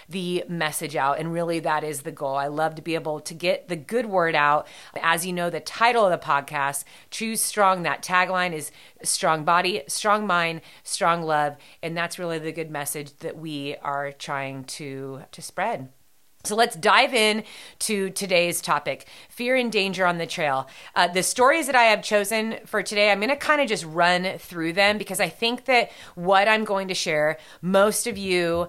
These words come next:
might have this assumption or this fear already in your head if it hasn't happened to you yet.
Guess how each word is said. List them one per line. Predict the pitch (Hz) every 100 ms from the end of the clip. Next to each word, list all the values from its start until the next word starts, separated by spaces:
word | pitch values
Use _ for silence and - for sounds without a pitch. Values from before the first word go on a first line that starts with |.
| -
might | 190 185 185 208
have | 180 196 175 160
this | 175 -
assumption | 170 - 220 226 - 240 226
or | 175
this | 160 -
fear | 190 170
already | 165 165 165 156
in | 156 156
your | 147
head | - 214 156 185
if | -
it | -
hasn't | 175 151 160
happened | 160 165 170 147
to | 185
you | 139
yet. | 143 143 175 180 175 -